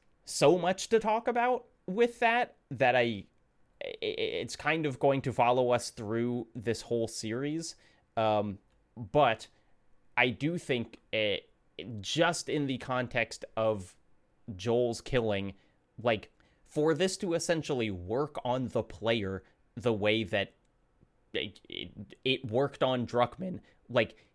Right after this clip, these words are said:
you have to feel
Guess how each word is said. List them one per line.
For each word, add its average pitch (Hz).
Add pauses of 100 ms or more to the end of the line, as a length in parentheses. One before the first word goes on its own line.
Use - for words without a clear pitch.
(120)
you 143
have 160
to 147 (540)
feel 131